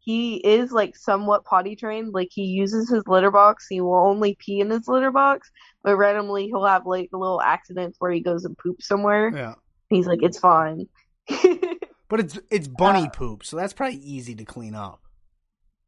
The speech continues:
Speaker 1: They're,
Speaker 2: It's
Speaker 1: like,
Speaker 2: just,
Speaker 1: just little
Speaker 2: yeah, they're
Speaker 1: balls.
Speaker 2: just
Speaker 1: I told
Speaker 2: pellet-
Speaker 1: my
Speaker 2: you
Speaker 1: brother if he ever makes me mad, I'm gonna do an April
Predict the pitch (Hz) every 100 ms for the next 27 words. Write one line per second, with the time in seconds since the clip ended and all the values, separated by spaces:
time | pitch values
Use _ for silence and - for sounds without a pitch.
0 | _ _ _ 247 294 320 - 349 247 247
1 | 233 202 190 196 208 202 - 208 240 247
2 | 220 190 196 196 202 202 196 202 202 202
3 | - 196 185 180 180 185 185 180 175 175
4 | 160 - _ - 190 196 190 180 180 196
5 | 180